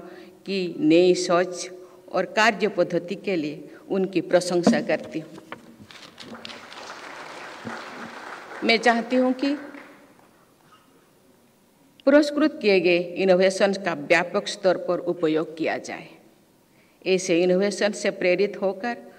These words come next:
अधिक से अधिक लोग नई नई पद्धतियाँ विकसित करेंगे,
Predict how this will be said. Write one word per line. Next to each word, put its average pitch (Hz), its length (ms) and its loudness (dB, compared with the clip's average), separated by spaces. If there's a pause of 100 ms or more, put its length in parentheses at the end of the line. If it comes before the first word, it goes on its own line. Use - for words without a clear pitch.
अधिक 240 340 4
से - 140 -6
अधिक 170 360 0
लोग 175 440 -4
नई 190 220 4
नई 185 240 4 (340)
पद्धतियाँ 175 560 2
विकसित 175 500 -2
करेंगे, 214 460 -2